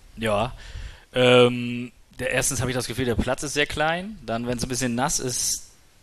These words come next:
der Ball ist jedes Mal weg, aber dafür läuft er natürlich gut auf dem Geläuf.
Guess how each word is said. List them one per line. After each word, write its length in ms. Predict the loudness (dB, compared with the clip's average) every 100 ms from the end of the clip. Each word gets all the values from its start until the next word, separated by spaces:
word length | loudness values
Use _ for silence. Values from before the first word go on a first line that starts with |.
| -10
der 120 | -6 0
Ball 240 | 2 2
ist 180 | 0 0
jedes 260 | 0 0
Mal 200 | 2 2
weg, 280 | 2 0 -4 -6
aber 240 | 2 6
dafür 240 | 8 8 6
läuft 260 | 6 4
er 60 | 4
natürlich 380 | -2 -8 -10 -10
gut 180 | -8 -6
auf 140 | -4
dem 180 | -6 -6
Geläuf. 320 | -4 -2 0